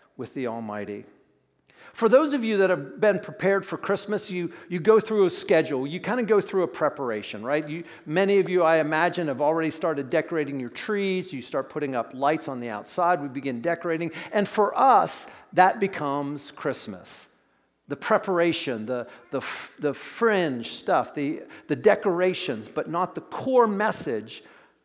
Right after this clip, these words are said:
that Christ came into a dark and weary world as the light in a world that was surrounded by darkness. So as we begin, ask the question deep down, are you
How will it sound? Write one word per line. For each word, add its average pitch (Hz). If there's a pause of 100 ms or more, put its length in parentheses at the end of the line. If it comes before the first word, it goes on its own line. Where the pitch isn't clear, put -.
that 151
Christ -
came 185
into 175
a 131
dark 165
and 147
weary 151
world 131
as 120
the 123
light 113 (580)
in 123
a 120
world 139
that 127
was 123
surrounded 139
by 107
darkness. 107 (500)
So 202
as 185
we 247
begin, 190
ask 202
the 208
question 175
deep 170
down, 160
are 160
you 202